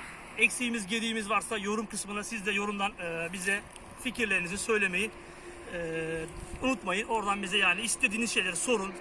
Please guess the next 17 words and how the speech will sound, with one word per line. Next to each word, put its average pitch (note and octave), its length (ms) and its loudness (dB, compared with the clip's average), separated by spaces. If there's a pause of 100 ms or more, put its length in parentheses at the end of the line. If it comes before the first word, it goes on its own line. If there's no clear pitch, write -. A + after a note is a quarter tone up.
(280)
Kendi B3 280 8
eksiklerimizi A3 720 -2
bizim A3 240 -2
varsa G#3+ 220 2
onları, A3 220 0 (260)
yani F#3 120 -4 (440)
eksiğimiz, B3 460 2
gediğimiz A3+ 360 2
varsa A3+ 240 6
onları A3 360 2
da A3+ 120 2 (480)
video G#3+ 240 0
kısmından G3+ 500 0
belirtin. A3 400 2 (640)
Ee, E3 580 0 (120)
bizim C#4+ 280 4
videomuz B3 500 4